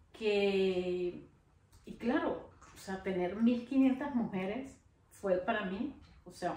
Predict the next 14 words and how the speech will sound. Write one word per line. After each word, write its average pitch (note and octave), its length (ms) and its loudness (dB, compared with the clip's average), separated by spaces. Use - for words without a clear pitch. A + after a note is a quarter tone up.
un F3+ 100 -6
éxito. G#3+ 500 -6
Bueno, F3 220 2
a - 20 0
ver, F3 160 2
antes F3 340 -2
de G3+ 60 -4
tener F3 260 -4
estas F#3 260 -8
mil G3 160 -6
quinientas G#3 340 -8
mujeres, G3+ 400 -2
no E3+ 100 -8
sé - 300 -6